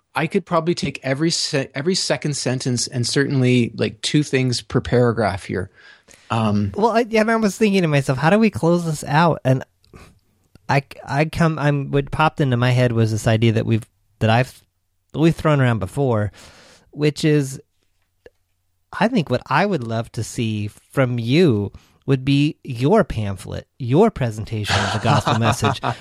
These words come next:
Speaker 2: because I read this and I, this is, like, in my bones. Like,
Speaker 1: Yeah.
Speaker 2: this is, this is the message. This
Speaker 1: Mm-hmm.
Speaker 2: is,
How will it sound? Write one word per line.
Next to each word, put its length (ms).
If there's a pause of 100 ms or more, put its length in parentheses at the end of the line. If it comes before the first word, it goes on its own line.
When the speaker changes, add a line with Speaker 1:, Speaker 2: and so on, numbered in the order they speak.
(100)
Speaker 2:
because 400
I 180
read 340
this 380 (420)
and 180 (140)
I, 120 (1300)
this 300
is, 140
like, 200
in 200
my 180
bones. 920 (400)
Like, 120
Speaker 1:
Yeah. 200
Speaker 2:
this 320
is, 480 (580)
this 420
is 540 (260)
the 60
message. 640 (380)
This 240
Speaker 1:
Mm-hmm. 80
Speaker 2:
is, 280